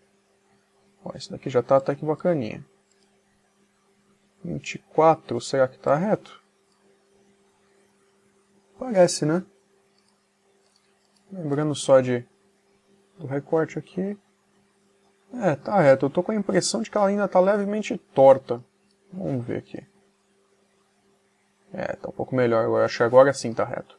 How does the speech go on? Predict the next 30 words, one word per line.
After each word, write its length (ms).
Então 120
vamos 240
lá. 240
E 180
beleza. 560
Temos 300
aqui 420
o 80
nosso, 480
a 80
nossa 260
imagem. 480
Tá? 260
Então 200
o 40
que 120
que 160
é? 160
Nossos 240
parâmetros 420
aqui, 140
a 40
distância 300
focal 240
ficou 220
vinte 160
e 20
cinco 240
milímetros. 560
Tá? 200